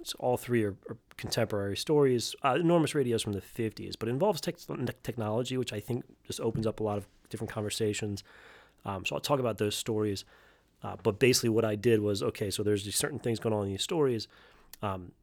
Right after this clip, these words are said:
and we, st-, we, in our conversation, we just started talking, started talking about <laughs> everything else but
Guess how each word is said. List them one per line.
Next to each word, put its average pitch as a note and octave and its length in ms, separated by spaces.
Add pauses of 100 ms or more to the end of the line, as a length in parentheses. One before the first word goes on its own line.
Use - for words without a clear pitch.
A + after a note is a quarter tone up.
(140)
and A2+ 100
we, A2 80
st-, - 220
we, C3+ 100
in D3+ 300
our D3 120
conversation, A#2+ 1160
we B2 120
just A#2+ 140
started C3 220
talking, B2 560
started A2+ 260
talking A2+ 380
about G2 360 (260)
<laughs> - 240
everything D3 520
else A#2 260
but A2 340